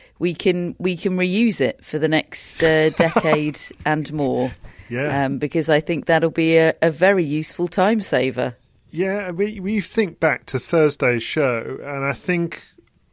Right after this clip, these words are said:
Speaker 2: I, I left it in Matt's hands to do the title,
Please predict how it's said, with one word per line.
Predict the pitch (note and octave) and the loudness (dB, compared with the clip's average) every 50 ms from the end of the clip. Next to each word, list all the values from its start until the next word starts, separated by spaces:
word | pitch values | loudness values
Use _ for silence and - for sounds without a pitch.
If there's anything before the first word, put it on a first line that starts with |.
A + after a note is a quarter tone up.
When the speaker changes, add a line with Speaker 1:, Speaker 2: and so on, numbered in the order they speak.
| _ _ - | _ _ -4
Speaker 2:
I, | E3 | -4
I | E3 - D#3+ D#3+ | -2 2 2 4
left | E3 E3+ E3+ E3+ - - | 6 4 4 2 0 -4
it | D#3+ D#3 | -4 -2
in | C#3+ C#3 C3+ C3 B2+ C3 | -4 -4 -4 -4 -4 -2
Matt's | D3 E3 D#3 C#3+ - | -2 -2 -2 -2 -4
hands | - D3 C#3 C3+ C3+ C3 B2+ A#2+ - - | -2 -2 0 0 -2 -4 -6 -6 -8 -8
to | - C3 | -10 -10
do | A#2 A2 _ - C3+ B2+ | -10 -10 _ -4 -2 -2
the | A2 A2+ | -2 -6
title, | - - B2 G#2+ G2 F#2 - - G2+ F#2+ | -2 -2 0 0 0 -4 -8 -14 -16 -16